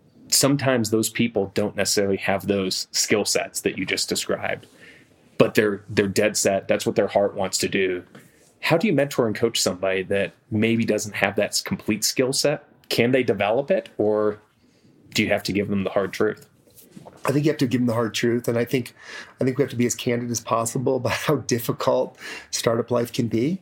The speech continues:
Speaker 1: Yeah.
Speaker 2: It's difficult. You gotta be ready for it, and your family's gotta be ready for it,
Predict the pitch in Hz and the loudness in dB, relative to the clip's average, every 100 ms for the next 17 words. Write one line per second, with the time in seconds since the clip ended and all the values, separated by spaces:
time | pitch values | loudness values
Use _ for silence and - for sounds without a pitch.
0 | - 101 - - 143 - 196 214 113 123 | -4 -6 -6 -6 0 0 0 0 0 0
1 | 202 196 143 131 120 120 110 110 127 131 | 0 2 2 0 0 0 0 0 -2 -2
2 | - 226 285 254 117 110 110 107 107 104 | 0 0 2 0 -2 -2 0 0 -2 -2
3 | 110 101 104 143 | -2 0 -2 -4